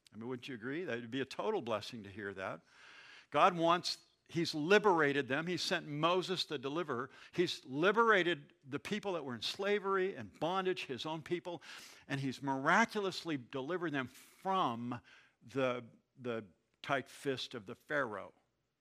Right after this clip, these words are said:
who threatened to kill, and he did kill Jewish babies. He was, I mean, the Hebrew babies, and he was, he was really a tyrant. And so God delivers his people, and then he gives them this law. He wants them to remember him. And here's the point of my,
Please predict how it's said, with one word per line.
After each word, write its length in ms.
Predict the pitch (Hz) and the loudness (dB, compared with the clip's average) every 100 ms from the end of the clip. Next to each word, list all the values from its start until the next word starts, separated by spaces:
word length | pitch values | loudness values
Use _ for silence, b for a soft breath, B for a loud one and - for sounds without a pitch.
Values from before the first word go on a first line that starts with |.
| _ | _
who 120 | 151 | -8
threatened 460 | 143 - 151 135 131 | -4 2 2 2 -6
to 80 | 110 | -8
kill, 380 | - 143 139 | -6 -4 -2
and 100 | 127 | -4
he 180 | 117 147 | -2 -2
did 240 | 139 160 - | -2 -4 -6
kill 300 | 131 117 113 95 | -8 -8 -10 -14
Jewish 320 | - 120 101 - | -12 -10 -12 -2
babies. 560 | 156 175 165 170 160 156 | 2 2 2 2 0 -2
He 180 | 123 | -6
was, 240 | 117 110 - B B - | -4 -6 -8 B B -10
I 60 | 127 | -6
mean, 100 | 120 | -4
the 80 | |
Hebrew 300 | 113 147 127 | -2 -2 -4
babies, 500 | 107 139 151 143 143 | -2 -2 0 -2 -4
and 100 | 139 | -6
he 180 | 113 151 | -8 -6
was, 280 | 139 120 - 143 | -4 -4 -6 -10
he 100 | 139 | -10
was 240 | 131 131 | -10 -10
really 280 | 143 151 110 | -8 -6 -8
a 20 | |
tyrant. 600 | - 143 147 160 95 - B B B B B | -8 -6 -6 -6 -12 -16 B B B B B
And 80 | 127 | -6
so 80 | 160 | 0
God 240 | 165 196 | 4 4
delivers 500 | 170 147 170 190 185 | 4 0 0 0 0
his 160 | - 202 | -2 -4
people, 500 | - 123 104 113 143 B B B - | -4 -6 -4 -8 -10 B B B -6
and 100 | 147 | -2
then 120 | 143 | 0
he 80 | 143 | 0
gives 280 | 165 180 | 0 0
them 200 | 190 165 | -2 -4
this 300 | 151 151 - - - | -4 -6 -8 -14 -6
law. 340 | 127 160 139 | 2 6 6
He 120 | 139 | 4
wants 360 | 156 147 165 - | 0 -2 -2 -4
them 260 | - 143 143 | -2 -4 -4
to 160 | - 165 | -6 -4
remember 760 | 151 175 175 190 254 220 151 | -2 -2 -2 2 2 4 2
him. 420 | 117 123 113 143 156 _ b b b b b b | 0 -2 -4 -8 -14 _ b b b b b b
And 80 | 120 | -10
here's 220 | 120 190 | -4 -4
the 80 | - | -4
point 320 | 131 165 165 | -8 -4 -4
of 80 | 156 | -4
my, 300 | 117 117 110 | -4 -4 -6